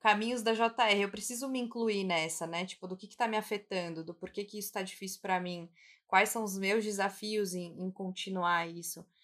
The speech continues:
Então, é isso. Queria escutar um pouco.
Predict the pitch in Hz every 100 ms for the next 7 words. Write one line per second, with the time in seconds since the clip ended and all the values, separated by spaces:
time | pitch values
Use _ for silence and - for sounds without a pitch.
0 | _ _ _ 190 190 196 202 208 196 _
1 | _ _ _ _ _ - _ _ - 202
2 | 214 190 - 170 - _ _ - 185 185
3 | - 190 185 175 185 175 175 175